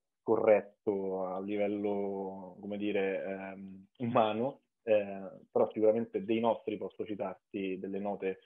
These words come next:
eh, profondamente, eh, cremose, soprattutto nel, nel blending del green. Green Label, eh, secondo me è uno dei migliori e, e il più apprezzato proprio perché tira fuori tante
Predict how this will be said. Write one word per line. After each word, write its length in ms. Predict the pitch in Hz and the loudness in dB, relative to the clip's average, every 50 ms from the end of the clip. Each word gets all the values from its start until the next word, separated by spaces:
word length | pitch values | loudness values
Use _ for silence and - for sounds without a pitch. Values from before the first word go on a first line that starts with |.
| _ _ _ _ _ | _ _ _ _ _
eh, 460 | - 107 104 98 95 92 90 - - - | 2 2 2 2 0 -4 -6 -8 -10 -8
profondamente, 640 | - 110 107 113 110 110 107 110 110 107 - 107 | -8 -6 -4 -2 -2 0 0 -2 -4 -2 -2 -2
eh, 380 | 101 98 98 98 95 95 92 - - | -2 -2 -2 -4 -2 -4 -4 -6 -4
cremose, 680 | - 113 110 107 110 117 117 117 110 95 98 101 101 98 - | -2 0 0 0 0 0 0 0 -2 -2 -2 -4 -4 -4 -4
soprattutto 600 | 104 98 101 95 - - 110 104 _ _ 104 101 | -6 -8 -8 -10 -10 -12 -14 -14 _ _ -8 -8
nel, 200 | 101 101 98 98 | -6 -6 -6 -6
nel 300 | 98 98 98 104 98 95 | -8 -6 -6 -8 -8 -8
blending 480 | 101 107 104 104 101 101 98 98 104 | -6 -4 -4 -4 -4 -6 -8 -8 -8
del 180 | 98 98 98 95 | -8 -8 -8 -8
green. 540 | 101 107 107 101 98 98 101 113 120 120 _ _ | -6 -4 -4 -4 -4 -6 -8 -8 -10 -12 _ _
Green 260 | - 98 101 104 101 | -14 -12 -10 -6 -2
Label, 500 | 104 107 104 98 98 98 95 98 98 101 | -2 -2 -2 -2 -4 -6 -8 -8 -10 -10
eh, 380 | 98 95 92 92 95 92 - - | -8 -8 -8 -8 -8 -12 -14 -16
secondo 300 | - 95 92 95 92 95 | -16 -16 -14 -10 -8 -8
me 380 | 98 98 95 95 95 95 92 92 | -6 -4 -4 -4 -6 -8 -10 -12
è 80 | 92 95 | -14 -12
uno 180 | 98 101 98 | -12 -10 -10
dei 140 | 95 98 98 | -8 -8 -8
migliori 500 | 98 98 98 98 104 107 107 107 92 - _ _ _ _ _ _ | -8 -6 -6 -2 0 0 0 0 -4 -6 _ _ _ _ _ _
e, 240 | - 104 98 92 - - | -8 -6 -6 -4 -4 -4
e 60 | 98 | -6
il 100 | 92 - | -8 -4
più 140 | - 113 107 | -2 -2 -2
apprezzato 380 | - - 95 - - 104 98 | -2 -4 -8 -4 -4 -4 -4
proprio 220 | 98 98 101 101 98 | -4 -6 -8 -6 -6
perché 300 | 95 95 - - 98 - | -8 -8 -6 -8 -8 -6
tira 220 | - 107 104 - | -4 -2 -2 -2
fuori 200 | - 107 104 104 | 0 -2 -2 0
tante 500 | - 107 104 101 98 - - 98 95 | 0 -2 -2 -2 -4 -8 -10 -10 -10